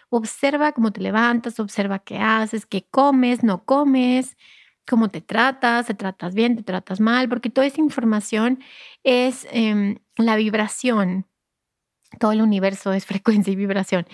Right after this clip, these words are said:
Entonces, la vibración con la que estoy arrancando el día. Por lo tanto, si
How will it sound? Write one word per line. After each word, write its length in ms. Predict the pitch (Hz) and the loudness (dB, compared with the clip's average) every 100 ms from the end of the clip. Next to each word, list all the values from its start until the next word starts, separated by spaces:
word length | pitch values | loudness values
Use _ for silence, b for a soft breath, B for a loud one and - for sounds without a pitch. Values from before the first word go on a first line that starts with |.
| B B | B B
Entonces, 240 | B 220 240 | B -2 2
la 80 | |
vibración 480 | 262 262 220 220 214 | 2 2 0 0 0
con 80 | 226 | 2
la 80 | 233 | 0
que 100 | 220 | -2
estoy 140 | - | 0
arrancando 640 | 214 208 190 185 190 190 175 | 0 0 -2 -2 0 0 -2
el 100 | 160 | -6
día. 220 | - 175 B B B | -10 -14 B B B
Por 120 | - | -2
lo 120 | 233 220 | 0 0
tanto, 300 | 196 190 - | -2 -6 -12
si 380 | - 226 - | -10 -8 -8